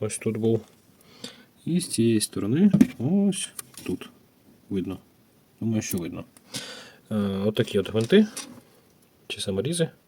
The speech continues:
Вони білі, тому кон-, контрастують із всім чорним,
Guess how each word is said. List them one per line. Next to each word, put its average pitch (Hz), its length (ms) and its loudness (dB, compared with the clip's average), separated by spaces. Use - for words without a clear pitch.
Вони 107 260 4
білі, 165 400 2
тому 131 360 0
кон-, 107 200 2
контрастують 110 720 2
із 92 100 -6
всім - 380 0
чорним, 139 440 2